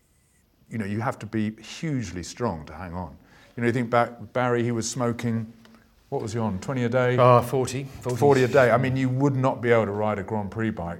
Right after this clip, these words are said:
Speaker 1: on
Speaker 2: Mm.
Speaker 1: forty a day now. You know,
Speaker 2: No.
Speaker 1: you would not be able to
Speaker 2: Uh,
Speaker 1: do it.
Speaker 2: but, uh, as, uh, Matt rightly says, it was all about weight, really. We just had to be under ten stone. And I remember not eating. To get, it was like a jockey, 'cause, uh, the bikes, it, you needed the same.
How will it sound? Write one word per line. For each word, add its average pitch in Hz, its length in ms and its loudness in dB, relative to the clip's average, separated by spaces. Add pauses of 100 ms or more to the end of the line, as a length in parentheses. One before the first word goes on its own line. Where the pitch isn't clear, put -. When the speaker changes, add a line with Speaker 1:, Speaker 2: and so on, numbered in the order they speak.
Speaker 1:
on 92 100 -10
Speaker 2:
Mm. 104 40 -12
Speaker 1:
forty 104 280 -4
a 104 40 -6
day 131 240 -4
now. - 160 -8
You 95 80 -8
know, 98 80 -4
Speaker 2:
No. 90 60 -4
Speaker 1:
you 95 180 -6
would 98 260 -6
not 101 200 -6
be 98 100 -8
able 95 140 -6
to 101 80 -4
Speaker 2:
Uh, 131 80 0
Speaker 1:
do 135 80 -2
it. 120 80 -2
Speaker 2:
but, 120 180 0
uh, 120 240 -8
as, 92 280 -6
uh, 104 160 -14
Matt 95 240 -14
rightly 90 240 -12
says, 98 220 -12
it 101 60 -8
was 95 120 -10
all 98 60 -6
about 98 220 -6
weight, 117 280 -6
really. 85 200 -10
We 101 140 -10
just 95 200 -14
had 104 140 -14
to - 60 -20 (120)
be 101 120 -8
under 95 160 -10
ten 104 200 -14
stone. 117 340 -14
And 98 120 -10
I 107 80 -6
remember 101 280 -8 (160)
not 107 180 -4
eating. 113 400 -8
To 85 140 -14
get, - 280 -16
it - 40 -10
was 104 100 -10
like 123 120 -8
a 85 40 -16
jockey, 117 380 -10 (420)
'cause, 104 180 -8
uh, 104 440 -4
the 101 80 -6
bikes, 117 420 -2
it, 131 220 -6
you 107 140 -6
needed 104 280 -6
the 95 60 -12
same. 104 320 -4